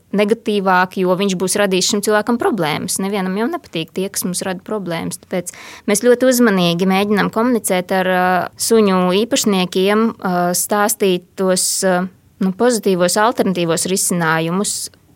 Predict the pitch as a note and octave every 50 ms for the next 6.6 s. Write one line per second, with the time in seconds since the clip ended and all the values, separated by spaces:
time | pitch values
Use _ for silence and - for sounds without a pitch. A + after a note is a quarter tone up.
0 | _ - - - G3 F#3 F#3+ F#3 F#3 - - G#3 G3 F#3 F#3 F#3 F#3 F#3+ F#3+ F#3+
1 | G3 G3+ G#3 A3+ - G#3 - E3+ D3+ - - - - F3+ E3 F3 F3 E3 D#3+ E3+
2 | E3+ F3 - - F3 E3+ F3 - - - - - - - - - - - - -
3 | - _ _ _ _ - - G3+ G3 G3+ G#3+ A3+ A3+ G3+ F#3+ E3+ - - F#3 F3+
4 | F#3 F#3+ G3+ G3 - G3+ F#3+ F3 F#3 E3+ E3 E3+ F3 F3 E3 E3 F3 G3 G3+ G3
5 | F#3 E3+ E3+ - - F#3 E3+ D#3+ F3 F3 - - F3+ F3+ E3+ - - - - F#3
6 | E3+ E3+ E3+ E3+ - - - - - - - -